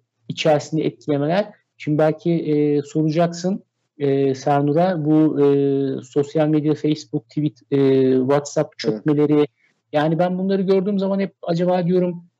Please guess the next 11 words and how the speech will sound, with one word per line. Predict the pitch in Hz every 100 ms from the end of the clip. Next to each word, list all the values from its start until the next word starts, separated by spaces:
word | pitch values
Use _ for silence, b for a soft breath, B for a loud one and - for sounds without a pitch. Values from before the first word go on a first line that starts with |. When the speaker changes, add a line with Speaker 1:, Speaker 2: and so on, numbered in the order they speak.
| _
Speaker 1:
e, | 151 147 143
bir | 160
siber | - 175 170 170
savaş | - 165 170 -
mı | 170
devam | 156 147 143
ediyor? | 135 127 139 135
Çünkü | 151 151
bunlar | 165 170 160
daha, | 175 190 185 175 _ _
e, | -